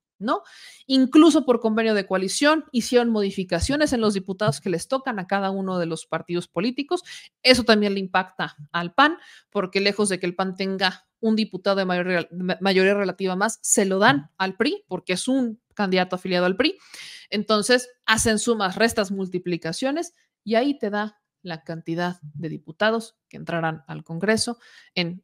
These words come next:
menos de quince días. No hay sobrerepresentación. No tiene sentido lo que dijo, este, eh, al-, More-,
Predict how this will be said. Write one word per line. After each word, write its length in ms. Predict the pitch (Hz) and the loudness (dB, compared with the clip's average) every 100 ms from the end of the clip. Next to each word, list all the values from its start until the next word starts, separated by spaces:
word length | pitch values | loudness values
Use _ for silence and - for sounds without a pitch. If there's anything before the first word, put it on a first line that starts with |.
| - | -6
menos 340 | 180 190 170 | -2 0 -2
de 80 | 165 | -6
quince 280 | - - - | -14 -16 -18
días. 320 | - - - _ _ _ - - _ | -20 -20 -20 _ _ _ -20 -20 _
No 360 | 208 240 262 247 | 2 4 6 6
hay 180 | 233 | 6
sobrerepresentación. 1080 | 220 190 170 165 160 156 156 156 - 294 294 _ _ _ _ _ _ _ _ _ | 2 -2 -2 -4 -6 -8 -8 -4 0 0 0 _ _ _ _ _ _ _ _ _
No 400 | 214 240 254 247 | 0 4 4 2
tiene 320 | 240 240 233 | 2 2 2
sentido 560 | 226 202 185 247 240 233 | 0 -4 -2 -2 0 -2
lo 160 | 202 | -4
que 120 | 185 180 | -6 -8
dijo, 560 | 190 - 196 180 - _ | -8 -4 -4 -4 -8 _
este, 840 | 175 170 160 - 170 165 160 160 - - - - - | -6 -6 -6 -8 -6 -4 -4 -6 -12 -20 -20 -20 -2
eh, 140 | 208 - | 0 2
al-, 200 | 202 190 | 2 2
More-, 220 | 208 190 | 0 0